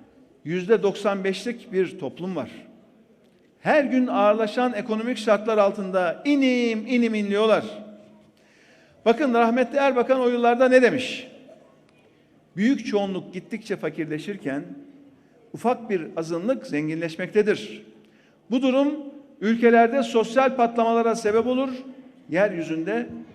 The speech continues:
huzur ve güvenlik ortadan kalkar." demiş. Daha vaktiyle söylediği sözler bunlar. İki bin yirmi beş Türkiye'sindeki durum, vaziyet tam da kendisinin yıllar önce söylediği bu sözlerden ibaret şu anda.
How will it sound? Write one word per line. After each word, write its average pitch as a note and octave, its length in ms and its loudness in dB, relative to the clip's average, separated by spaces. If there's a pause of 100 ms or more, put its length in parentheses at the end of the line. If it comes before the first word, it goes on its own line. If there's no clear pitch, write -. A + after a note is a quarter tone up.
huzur D#3+ 360 -6
ve C#3 80 -6
güvenlik C#3+ 480 -10
ortadan C#3 440 -10
kalkar." B2+ 400 -10
demiş. - 400 -18 (880)
Daha A3+ 200 -10
vaktiyle F#3+ 340 -4
söylediği D#3+ 400 -8
sözler C3 460 -8
bunlar. - 220 -14 (1040)
İki B3 200 -2
bin C#4 60 2
yirmi C4 320 4
beş D4 160 0
Türkiye'sindeki G#3+ 800 -2
durum, B3+ 320 2
vaziyet B3+ 560 2 (500)
tam C#4+ 360 2
da A3 120 0
kendisinin B3+ 600 0
yıllar A3+ 400 2
önce A3 280 2
söylediği G#3 640 -2
bu G3 60 -8
sözlerden F#3+ 560 -2
ibaret C#3+ 360 -4
şu A#2+ 160 -12
anda. G2+ 200 -14